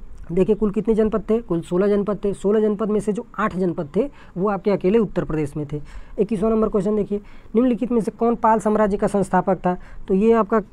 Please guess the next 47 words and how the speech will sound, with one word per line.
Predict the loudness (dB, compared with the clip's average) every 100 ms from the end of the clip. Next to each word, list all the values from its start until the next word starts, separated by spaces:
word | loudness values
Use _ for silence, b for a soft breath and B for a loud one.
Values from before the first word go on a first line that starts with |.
| -16 -8
हर | 0 6
exam | 6 6 4
में, | 6 4
चाहे | 4 2 2
जीडी | 2 2 0
का | 2
हो, | 2 4
एमटीएस | 2 2 0
का | 0
हो, | 0
सीजीएल | 0 0 0
का | 0 0
हो, | 0
अक्सर | -2 -4 -4
ये | -4
question | -2 -2 0
पूछ | -2 -2 -2
ही |
देता | -4 -4
है, | -4
गोपाल, | -2 0 0 -2 -4 b b 0
ठीक | 2
है। | 2
इसको | 0
क्योंकि | -2 0 2
जनता | 2 2 2
ने | 2
इसको | 2 0 -4
चुना | 0 -2
था, | -2 -2
ठीक | 0 0
है। | -2 -4 b b
ये | 2 2
अपने | 2 0
से | 2 0
ही | 0
थी, | -2 -2
युद्ध | 0 2 2
करके, | 2 0
चाहे | 0 0
अपने | 0 0 0
से | 0
ही | 0
थी, | 2
नहीं | 4 4 4
आया | -2 -4
था। | -8